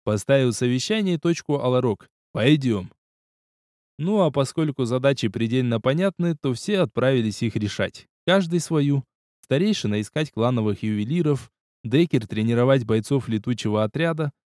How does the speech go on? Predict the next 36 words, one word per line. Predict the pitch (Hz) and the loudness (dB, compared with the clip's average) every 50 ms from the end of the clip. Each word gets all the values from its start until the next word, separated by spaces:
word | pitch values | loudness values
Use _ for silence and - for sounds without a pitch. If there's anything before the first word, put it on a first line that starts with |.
| _ _ - | _ _ -4
а | 110 117 | 0 0
Штерк | 123 - - - 202 202 190 - | 0 0 0 0 0 2 2 0
ещё | 180 - - 185 | -2 0 0 2
раньше | 180 180 180 170 - - 170 | 2 2 2 0 0 0 0
убежал. | 156 147 156 147 143 151 151 147 139 - _ _ _ _ - | 0 0 -2 -2 -2 0 -2 -2 -2 -6 _ _ _ _ -4
Он | 113 123 139 131 | -2 -2 -2 0
первым | 175 196 196 190 131 104 92 | 0 2 2 2 2 0 0
получил | 107 107 107 110 104 - 156 143 | 0 -2 -2 -2 -2 -2 -2 -2
задание. | 123 135 120 104 110 113 117 113 113 113 110 110 _ _ _ _ _ _ - | 0 -2 -2 -2 -2 -2 -2 -4 -4 -6 -6 -8 _ _ _ _ _ _ -8
Наставник | 107 107 107 104 - - 127 127 123 113 104 - | -6 -4 -4 -4 -2 0 0 0 0 -2 -4 -4
с | |
учеником | 113 107 - 110 107 110 110 - 151 165 156 | -6 -8 -6 -4 -4 -4 -4 -2 -2 -2 -2
пошли | - 104 101 - - 139 143 | -2 -4 -4 -4 -4 -4 -4
в | - | -2
подвальные | - 101 95 98 113 113 117 113 110 101 | -4 -4 -2 -2 -2 0 0 0 -2 -2
помещения. | - 107 107 110 104 - - - 117 104 98 95 90 90 107 - _ _ _ _ _ - | -2 -2 -2 -2 -2 -4 -2 -2 -2 -2 -2 -4 -6 -8 -12 -12 _ _ _ _ _ -6
Естественно, | 151 160 156 - - 220 220 - - 160 143 120 | -4 -4 -4 -2 -2 -4 -4 -2 -2 -2 0 0
за | 110 131 | 0 0
ними | 151 175 175 165 160 | 2 2 2 2 2
увязались | 156 151 147 147 175 175 165 151 - | 2 2 2 2 2 0 0 0 -2
телохранители | - 143 135 120 - 139 135 143 151 139 - 135 123 131 139 | -2 -2 -2 -2 -2 -2 -2 -2 -2 -4 -4 -6 -4 -4 -2
лорда, | 147 170 190 185 170 - 165 151 - _ _ _ _ _ - | -2 0 -2 -2 -2 -4 -6 -6 -6 _ _ _ _ _ -4
и | 110 104 | -4 -2
те, | - 156 170 | 0 0 0
кто | 160 - 127 107 | 0 0 0 0
находился | 104 101 - 113 113 120 131 120 - 120 | 0 0 -2 -2 -2 -2 -2 -2 -2 -2
в | 110 | -4
зале, | 107 147 180 180 165 131 | -2 -2 -2 -2 -2 -2
и | 107 98 | -4 -4
те, | 98 - 147 | -4 -2 -2
кто | 143 - - 101 | -2 -2 -6 -8
стоял | - - 101 104 113 117 117 | -4 -4 -2 0 0 0 0
у | 117 | 0
дверей, | 107 110 113 110 110 101 95 | -2 -2 -2 -2 -2 -2 -4
все | - - - 190 185 | -4 -4 -4 -4 -2
четверо. | - 190 180 165 - 160 147 147 147 | 0 -2 -2 -2 -2 -4 -4 -4 -4